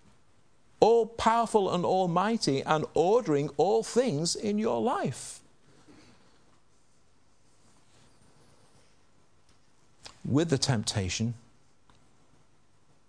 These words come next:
He'll also, if you need it, make a way of escape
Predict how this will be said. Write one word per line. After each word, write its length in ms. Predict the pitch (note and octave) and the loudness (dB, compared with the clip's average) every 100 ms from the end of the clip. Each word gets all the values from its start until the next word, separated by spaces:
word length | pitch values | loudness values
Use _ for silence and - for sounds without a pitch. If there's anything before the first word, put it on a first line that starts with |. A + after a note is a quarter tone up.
| - - - - | -20 -20 -20 -12
He'll 200 | - G#2+ | -2 0
also, 520 | A#2+ D3 - A2 G#2 A#2+ | 2 0 0 0 0 -2
if 180 | G#2+ - | -6 -4
you 80 | G2+ | -2
need 300 | A2 B2+ G#2 | 0 -2 -4
it, 160 | G2+ | -4
make 200 | A#2+ A2+ | -4 -2
a 60 | A2+ | -2
way 180 | A#2 A2+ | -2 -4
of 80 | |
escape 560 | G#2+ - - E3+ B2+ | -2 -4 -4 -6 -6